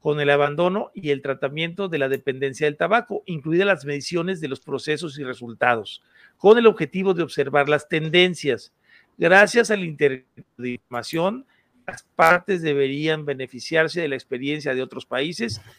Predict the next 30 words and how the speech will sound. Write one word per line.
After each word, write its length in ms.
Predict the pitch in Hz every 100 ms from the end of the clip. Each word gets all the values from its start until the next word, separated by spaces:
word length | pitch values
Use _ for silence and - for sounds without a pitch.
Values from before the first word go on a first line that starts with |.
| _
de 220 | 160 185
conformidad 580 | 202 208 165 147 143 160
con 120 | 175 147
lo 60 |
dispuesto 420 | 127 117 156 151
en 40 | 156
los 140 | 127
artículos 460 | 117 151 160 143 123
veinte, 280 | 147 151 143
veintiuno 360 | 123 147 143
y 40 | 135
veintidós 420 | 123 123 131 139
del 100 | 139
Convenio 320 | 117 127 131
Marco 240 | 127 127
para 160 | - 127
el 80 | 123
Control 260 | 113 117
del 80 | 117
Tabaco 360 | 113 110 113 123
de 60 | 120
la 100 | 120
O 80 |
M 180 | 120 -
S". 240 | - - - - - - -
O 60 | 147
sea, 100 | 160
entonces 260 | 175 196 202
vemos 340 | 196 208 202
que 300 | - 151 -